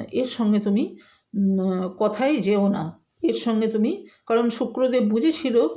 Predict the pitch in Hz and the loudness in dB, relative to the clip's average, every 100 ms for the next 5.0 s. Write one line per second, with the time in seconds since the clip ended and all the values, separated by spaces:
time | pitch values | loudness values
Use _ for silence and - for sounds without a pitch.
0 | - - - 240 208 202 202 220 214 185 | -12 -20 -4 -2 0 0 0 2 2 2
1 | 202 202 269 370 - 196 196 202 202 208 | 0 0 -2 -2 -2 -2 0 0 2 0
2 | 208 262 240 180 170 - - _ _ _ | 0 0 2 0 -4 -8 -14 _ _ _
3 | _ 226 226 262 254 285 277 285 220 220 | _ 0 2 0 -4 -2 -4 -2 0 0
4 | 214 214 214 240 254 254 220 202 277 415 | 2 2 2 2 0 0 0 0 0 -4